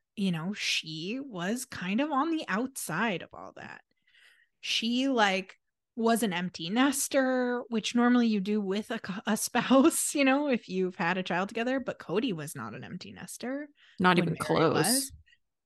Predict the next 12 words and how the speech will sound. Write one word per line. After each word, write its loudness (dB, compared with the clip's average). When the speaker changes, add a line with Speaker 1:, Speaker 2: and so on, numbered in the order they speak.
Speaker 1:
And 4
also 2
the -4
big -6
thing -2
is -2
that 0
when 0
Robin 4
joined 0
the -4
family -4